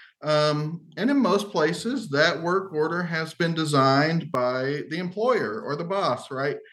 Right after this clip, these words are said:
Um, but it does exist, so how do we work within that structure that currently exists? And then the second way to think about it is what are, what are, what's the social order of your workplace? What are the social relationships that exist there?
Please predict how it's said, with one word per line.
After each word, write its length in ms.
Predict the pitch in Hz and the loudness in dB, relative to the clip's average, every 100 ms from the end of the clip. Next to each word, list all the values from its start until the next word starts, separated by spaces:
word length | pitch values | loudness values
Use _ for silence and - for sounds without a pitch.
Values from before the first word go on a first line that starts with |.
| - - _ _ _ - | -20 -20 _ _ _ -8
Um, 420 | 123 123 120 123 | -4 -2 -2 -2
but 120 | 160 | 2
it 140 | 196 175 | 2 4
does 240 | 196 196 | 4 4
exist, 500 | 233 165 147 151 - | 0 -2 2 2 2
so 260 | 180 151 160 165 | 0 0 0 0
how 80 | 170 | -2
do 60 | 190 | -2
we 120 | 185 | -2
work 240 | 151 151 - | 2 2 2
within 260 | 160 151 147 | -10 -6 -2
that 180 | 151 | -2
structure 440 | - 147 135 - 139 | -2 -2 -2 -2 -2
that 240 | 127 - | -2 -2
currently 320 | 143 123 113 | -2 -2 -2
exists? 460 | 110 110 131 151 - _ _ | -2 -2 -2 -4 -10 _ _
And 120 | 190 220 | 0 4
then 140 | 220 | 6
the 100 | 226 | 4
second 400 | 220 254 262 247 | 2 0 2 2
way 120 | 233 | 4
to 100 | 208 | 4
think 240 | 185 185 180 | 2 0 0
about 300 | 165 160 165 | 2 4 4
it 160 | 165 | 2
is 260 | 165 156 160 | 0 0 0
what 180 | 185 226 | 0 4
are, 260 | 226 214 - | 4 2 -6
what 220 | 160 190 220 | -4 0 2
are, 220 | 214 214 - | 2 0 -4
what's 240 | 196 202 | -4 0
the 120 | 196 | 0
social 600 | 180 - 180 180 180 147 | 0 2 4 4 2 -2
order 380 | 107 113 107 101 | -2 -2 -2 -2
of 120 | 101 | -4
your 100 | 98 | -6
workplace? 580 | 92 80 - - - 143 - - - - | -8 -10 -10 -10 -10 -12 -20 -20 -14 -2
What 160 | 185 | 2
are 100 | 196 | 4
the 240 | 185 165 160 | 6 4 2
social 500 | - 196 202 214 202 | 0 4 4 4 0
relationships 800 | 170 156 160 147 123 - 113 - | 2 2 2 0 -2 -2 -4 -4
that 120 | 117 | -4
exist 440 | 113 - 110 - 101 | -4 -4 -6 -6 -8
there? 260 | 87 - | -8 -8